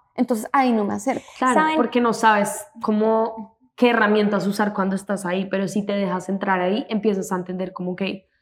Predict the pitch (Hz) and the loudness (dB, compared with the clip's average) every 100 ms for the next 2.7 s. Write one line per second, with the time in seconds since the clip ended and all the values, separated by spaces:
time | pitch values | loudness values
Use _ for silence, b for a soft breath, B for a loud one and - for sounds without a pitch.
0 | _ - 214 233 214 208 190 185 202 185 | _ -18 -12 -2 -2 0 0 2 2 2
1 | 185 190 202 196 196 202 180 180 196 - | 0 0 -4 -4 0 2 2 -2 -8 -6
2 | 180 - 214 202 190 196 | -10 -2 0 0 -2 -10